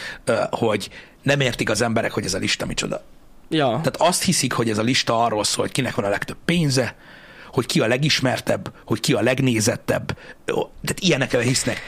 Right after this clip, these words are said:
Speaker 1: Egyáltalán
Speaker 2: Én
Speaker 1: nem erről van szó.
Speaker 2: azokat
Speaker 1: Nem
Speaker 2: nem
Speaker 1: erről
Speaker 2: érte-,
Speaker 1: szól a lista.
Speaker 2: már az első nap nem értettem ezt, hogy, ö, egy páran ugye azt kritizálták, hogy nem értik, hogy hogyan született a lista, de hát le van írva.
Speaker 1: Le van írva, hát igen.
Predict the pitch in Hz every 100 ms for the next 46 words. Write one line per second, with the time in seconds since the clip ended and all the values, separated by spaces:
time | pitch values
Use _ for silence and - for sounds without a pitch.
0 | - - 175 180 139 113 - 180 220 220
1 | - - - - - 190 233 240 202 180
2 | 185 190 143 135 117 151 127 113 107 -
3 | 185 202 202 262 240 214 202 202 196 170
4 | 156 147 151 151 156 156 175 - 170 160
5 | 165 156 143 165 - 202 165 151 156 160
6 | 156 - 156 156 147 156 151 160 156 165
7 | 160 143 131 139 139 147 131 123 120 -
8 | 127 110 117 131 127 - 170 185 190 -
9 | 156 147 131 175 196 165 185 127 156 220
10 | 320 196 143